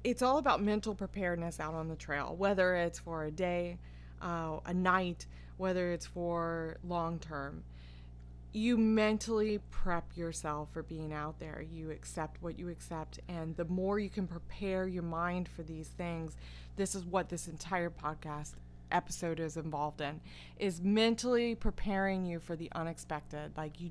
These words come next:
don't expect this idea of this trail that you're about to embark on, this journey, this overnight, this weekend. You don't expect for it to feel like work, but in some cases it does. And when you're mentally prepared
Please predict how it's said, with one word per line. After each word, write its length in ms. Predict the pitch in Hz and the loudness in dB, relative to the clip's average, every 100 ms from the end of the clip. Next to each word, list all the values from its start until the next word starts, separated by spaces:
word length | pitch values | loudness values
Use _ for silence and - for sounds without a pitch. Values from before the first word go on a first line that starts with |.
| 156 | 4
don't 300 | 202 208 214 | 6 8 4
expect 720 | 214 - - 202 160 160 - - - - - | -6 -8 -2 2 2 0 -10 -16 -16 -16 -4
this 360 | 180 185 - - - - - | 0 0 0 -8 -14 -14 2
idea 500 | 196 202 214 214 202 | 4 4 2 4 6
of 120 | 175 | 4
this 180 | 170 - - | -2 -6 -8
trail 600 | - - 214 226 233 220 | -10 -2 6 8 10 8
that 100 | 190 | 6
you're 140 | 180 | 0
about 260 | 180 160 165 | 0 0 -2
to 100 | 175 | -4
embark 400 | 160 151 151 147 | -4 -2 -2 -2
on, 200 | 147 147 | -4 -4
this 140 | 156 - | -6 -2
journey, 500 | - 208 220 202 170 | 4 6 6 4 2
this 240 | 160 160 - - | 0 -4 -6 4
overnight, 500 | 240 220 196 160 156 | 4 6 2 0 -2
this 180 | 165 - | -6 -6
weekend. 640 | 190 247 240 190 151 147 - - - - - | 0 0 2 0 0 -4 -10 -14 -14 -12 0
You 160 | 214 | 6
don't 260 | 226 240 247 | 10 10 8
expect 480 | 240 - 202 190 - | 4 2 4 2 0
for 220 | 185 165 | 0 0
it 80 | 165 | -2
to 180 | - 180 | -6 -8
feel 500 | - - 196 180 170 | -8 0 4 4 4
like 300 | 165 160 - | 0 0 0
work, 360 | 160 143 - - - | 0 0 -6 -8 0
but 140 | 196 | 2
in 140 | 190 | 2
some 240 | 175 185 180 | 0 -2 -2
cases 420 | 180 165 170 156 | -2 -4 -4 -4
it 160 | 160 - | -4 -2
does. 400 | 160 139 - - | -2 -2 -6 -4
And 160 | 196 196 | 0 2
when 120 | 202 | 4
you're 120 | 214 | 4
mentally 580 | 214 196 180 185 220 220 | 4 4 2 0 0 0
prepared 640 | 214 196 - 185 175 180 | 0 -2 -2 -2 0 0